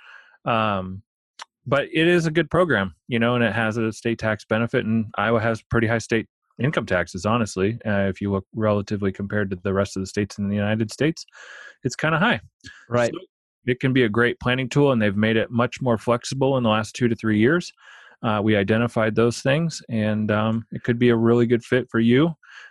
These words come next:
Speaker 1: as a parent or you as a grandparent or, you know, other relative or concerned, uh, person. So
Speaker 2: Right. So I'll close with this, the, because I wanna go back to the client that we had. So they called the school that they just paid nine or ten thousand dollars.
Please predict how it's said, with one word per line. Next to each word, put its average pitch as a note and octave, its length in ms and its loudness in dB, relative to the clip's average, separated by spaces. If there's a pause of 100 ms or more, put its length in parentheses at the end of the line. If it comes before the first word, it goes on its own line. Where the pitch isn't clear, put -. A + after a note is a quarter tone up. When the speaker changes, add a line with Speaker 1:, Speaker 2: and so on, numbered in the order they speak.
Speaker 1:
as G#2 120 0
a F2 40 -2
parent F#3+ 400 2
or G#2+ 200 0
you A#2+ 300 4
as G2+ 200 2
a F#2 40 -4
grandparent E3 640 2
or, A#2+ 320 2 (840)
you A#2+ 80 0
know, G#2+ 140 2
other A#2 260 2
relative A#2 460 2
or A2 60 0
concerned, B2 580 -2
uh, C3 320 2
person. E3 320 -2 (280)
So G#2+ 180 0
Speaker 2:
Right. G2+ 160 -4 (240)
So - 160 -2
I'll F#3 120 4
close E3 280 0
with A2+ 100 -4
this, - 340 -10 (300)
the, B2+ 220 -2 (500)
because C3+ 220 2
I C3+ 40 4
wanna C3 180 2
go A#2+ 120 2
back A2 220 0
to - 100 -10
the G#2+ 80 -4
client G#2+ 320 -6
that - 120 -8
we A2 120 -6
had. G2+ 380 -8
So B2 180 0
they C3+ 160 2
called C#3+ 360 0
the D3+ 60 2
school A2 440 0
that A2 160 -2
they A2+ 100 -2
just A2 240 -4
paid G#2 260 -2
nine G#2+ 300 -4
or G2 80 -10
ten G2 220 -4
thousand G2 300 -6
dollars. F#2+ 440 -10